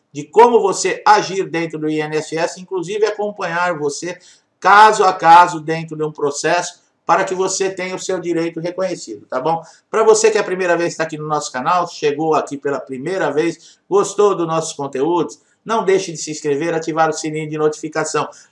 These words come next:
Lembrando sempre, esse vídeo te ajudou? Ajude, compartilhe esse vídeo pra também ajudar outras pessoas. Isso é uma troca de amizade, isso é uma troca muito bacana,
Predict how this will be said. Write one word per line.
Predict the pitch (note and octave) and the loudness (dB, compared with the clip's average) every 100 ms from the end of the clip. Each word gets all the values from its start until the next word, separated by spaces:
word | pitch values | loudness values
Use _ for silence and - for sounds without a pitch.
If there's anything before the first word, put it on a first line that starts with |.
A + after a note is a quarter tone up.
| - | -4
Lembrando | A3+ A3 A3+ A#3 G3+ | 0 2 2 4 2
sempre, | - D#3+ C#3 - A2 _ _ - | 0 -4 -4 -8 -18 _ _ 2
esse | G3+ G3+ | 2 2
vídeo | F3+ A3 F3 | -2 -2 -2
te | E3+ | 4
ajudou? | A3 F3 E3+ F3+ A3 - - _ _ | 4 6 4 8 8 8 0 _ _
Ajude, | - G#3 G#3+ A#3+ C#3 - | 4 6 6 6 4 4
compartilhe | A3 A3+ G#3 A#3+ A#3 | 4 6 2 2 2
esse | G#3 E3+ | 2 2
vídeo | F#3+ G#3 | -6 -6
pra | G#3 G#3 | -6 -4
também | G#3 G3+ G#3+ - | -4 -4 -8 0
ajudar | G3+ G3 F#3+ G3 F#3+ - | 2 4 2 4 4 2
outras | - A3 - G3 - | 8 8 8 4 -6
pessoas. | F3+ - D#3 B2+ F#2+ - _ _ | -6 -6 -2 -2 -4 -8 _ _
Isso | F#3 - | -8 -2
é | G#3+ | 0
uma | G3+ F3+ | 2 0
troca | F3+ F#3 E3 | 2 0 2
de | D#3+ | 0
amizade, | D3+ B2+ D#3+ F3 E3+ | -2 0 6 6 4
isso | - | -4
é | E3+ | -2
uma | E3 | -2
troca | - F3 - D3+ | 2 2 2 -4
muito | D3+ E3 A3 G#3+ F3+ | -8 -4 -2 -2 -2
bacana, | D3+ C#3+ D#3+ E3+ | -2 0 -2 -2